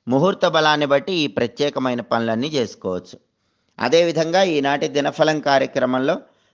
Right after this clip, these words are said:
ద్వాదశ రాశుల వాళ్ళ రాశి ఫలితాలు ఏ విధంగా ఉన్నాయో ఇప్పుడు మనం పరిశీలిద్దాం. ముందుగా మేషరాశి. మేషరాశి వాళ్ళకి ఈరోజు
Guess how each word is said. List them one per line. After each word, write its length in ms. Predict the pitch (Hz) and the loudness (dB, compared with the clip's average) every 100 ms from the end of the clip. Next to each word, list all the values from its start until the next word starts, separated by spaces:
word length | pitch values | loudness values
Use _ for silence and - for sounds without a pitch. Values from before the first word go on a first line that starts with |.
| - | -10
ద్వాదశ 460 | 104 131 135 143 139 | 0 2 2 -2 0
రాశుల 380 | 131 143 160 | 0 0 0
వాళ్ళ 300 | 156 151 143 | 2 2 2
రాశి 300 | 139 127 131 | 2 0 -2
ఫలితాలు 500 | 147 151 139 - 131 | -4 -4 -4 -2 -2
ఏ 60 | 117 | -2
విధంగా 360 | 110 113 117 110 | -4 -6 -4 -2
ఉన్నాయో 340 | 110 110 131 | 0 0 0
ఇప్పుడు 260 | 170 - 113 | -2 -4 -2
మనం 220 | 110 104 | -2 -2
పరిశీలిద్దాం. 760 | 98 104 - 113 107 90 143 - _ _ _ _ - | -2 -2 -2 -2 0 0 -2 -2 _ _ _ _ -4
ముందుగా 340 | 120 135 151 | 0 2 2
మేషరాశి. 800 | 147 120 117 120 107 101 - - - _ _ _ - | 2 0 -2 -2 -2 -2 -6 -12 -14 _ _ _ -2
మేషరాశి 600 | 143 175 202 190 185 180 | 0 2 2 2 2 0
వాళ్ళకి 420 | 165 151 156 143 | 2 2 0 -2
ఈరోజు 540 | 131 147 131 127 127 | 0 -2 -2 -4 -4